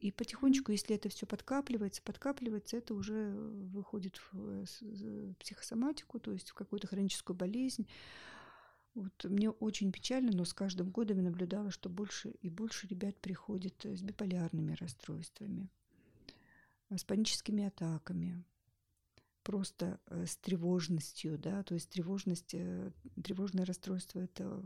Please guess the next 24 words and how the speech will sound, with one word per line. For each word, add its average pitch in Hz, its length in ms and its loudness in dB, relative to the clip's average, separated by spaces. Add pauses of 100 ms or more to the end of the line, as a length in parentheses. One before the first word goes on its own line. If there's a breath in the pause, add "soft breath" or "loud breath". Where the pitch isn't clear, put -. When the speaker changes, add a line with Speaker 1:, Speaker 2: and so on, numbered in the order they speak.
Speaker 1:
очень 185 320 2
часто 175 320 -2
встречается, 165 760 -6 (380 loud breath)
отсутствие 196 640 0
радости 180 640 0
в 170 80 -2
жизни, 170 640 0
да, 185 240 -4
то - 120 -6
есть - 160 -6
это 180 420 -4
вот - 320 -8
просто 196 480 -4 (1300 loud breath)
закрытость 214 640 2
какая-то, 165 640 -2
вот 170 240 -6 (140)
отсутствие 220 520 2
эмпатии, 180 800 0 (680)
эмоциональности, 170 1120 4
да, 202 220 -2
вот 214 200 -6
это 190 400 -2 (720)
все - 360 -2 (180)
оттуда, 240 560 0